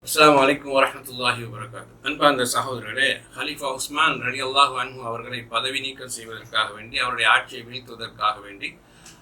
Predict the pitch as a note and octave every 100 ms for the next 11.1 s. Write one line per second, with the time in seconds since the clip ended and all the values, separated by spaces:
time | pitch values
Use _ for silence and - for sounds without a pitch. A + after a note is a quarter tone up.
0 | - A2+ - C#3 E3 D#3+ D3 C#3 C#3+ C3+
1 | C3 B2+ C3 C3 A#2+ A2+ C3+ D3 D3 C3+
2 | - - A#2 A2 A2 C#3 D3 C#3 B2+ B2+
3 | B2+ C#3 - B2+ B2+ B2+ B2 A#2+ A2+ B2
4 | C#3 D3 C3 B2 A#2 A#2 A#2 C#3+ C#3+ -
5 | - - D#3 D#3+ C#3+ C3 B2 B2 B2 B2
6 | B2 B2+ A#2+ A2+ B2+ A#2+ A2+ A#2+ C#3+ C#3+
7 | B2+ B2+ B2+ B2+ A#2+ A#2+ B2 A#2+ C#3 C3+
8 | A#2+ A2+ A2 A2 G#2 - - B2 C#3+ C3
9 | B2+ C3 A#2 A#2+ B2 B2+ B2 A#2 A#2 -
10 | - - A#2+ G#2 G#2+ B2+ D3 C#3+ B2+ B2